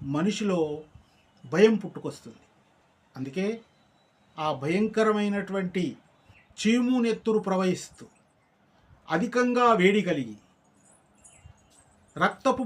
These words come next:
మాంసపు ముద్దలు బురదగా కలిగి, ఒడ్డులో ఎముకలు గుట్టలుగా పడి ఉన్నటువంటి ఆ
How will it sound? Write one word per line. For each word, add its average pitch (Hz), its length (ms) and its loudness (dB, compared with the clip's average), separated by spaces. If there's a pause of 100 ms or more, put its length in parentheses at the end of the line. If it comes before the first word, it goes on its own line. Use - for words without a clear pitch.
మాంసపు 226 500 0 (120)
ముద్దలు 190 380 2 (1400)
బురదగా 202 440 4 (120)
కలిగి, 135 280 -4 (1900)
ఒడ్డులో 240 340 8 (200)
ఎముకలు 220 380 2 (500)
గుట్టలుగా 190 480 0 (100)
పడి 170 240 -2
ఉన్నటువంటి 156 640 -8 (1400)
ఆ - 20 0